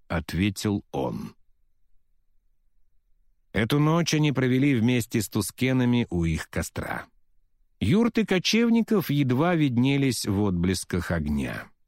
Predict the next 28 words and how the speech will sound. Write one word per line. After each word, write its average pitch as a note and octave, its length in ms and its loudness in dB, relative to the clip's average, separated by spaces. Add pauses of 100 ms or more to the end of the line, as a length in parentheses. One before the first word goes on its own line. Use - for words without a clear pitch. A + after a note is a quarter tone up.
(240)
Один F#2 320 0
из G2 140 0
песчаных G#2+ 580 0
людей G#2 440 0 (420)
расколол C3+ 760 0
черное A2+ 640 2
яйцо G2+ 680 0
и C#3 120 2
подал C3+ 560 0
его F#2+ 420 2
Венсу, D#2+ 640 -2
который C#3 340 -2
с - 100 -6
явственным A2+ 640 0
отвращением C3+ 920 0
нахмурился G#2 680 0
при A2 200 0
виде C2 280 -2
него. B1 340 -10 (440)
«И A#2+ 240 2
что C#3+ 260 0
мне C#3 220 2
с - 100 -6
этим A#2+ 260 0
сделать?» A2 560 0 (360)
спросил - 600 -4
он. - 200 -6 (520)
«Выпить», A2+ 760 -2